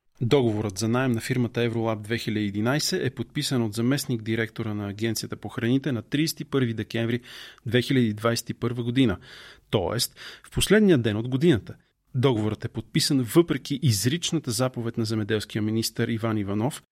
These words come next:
с която той спира разпоредителните сделки с имущество.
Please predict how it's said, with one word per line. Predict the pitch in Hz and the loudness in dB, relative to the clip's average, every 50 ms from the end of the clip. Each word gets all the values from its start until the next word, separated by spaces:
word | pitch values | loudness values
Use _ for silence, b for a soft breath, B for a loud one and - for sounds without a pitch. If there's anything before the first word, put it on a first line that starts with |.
| _ _ _ | _ _ _
с | - - 139 - | -2 0 0 0
която | - - 147 139 123 120 | 4 4 2 4 4 0
той | - 139 131 | -2 0 0
спира | - - - 147 156 151 123 110 | 0 -2 0 4 4 4 4 4
разпоредителните | 104 107 - _ - 117 113 117 117 - 131 120 110 - - | 0 -2 -6 _ -2 0 0 0 2 2 0 0 0 -2 -4
сделки | 101 98 98 98 113 110 107 - - | -8 -6 0 0 0 0 0 -2 -6
с | 120 - - | -8 2 4
имущество. | 127 131 135 127 - - - - - - - | 6 6 6 4 0 -12 -14 -14 -14 -20 -20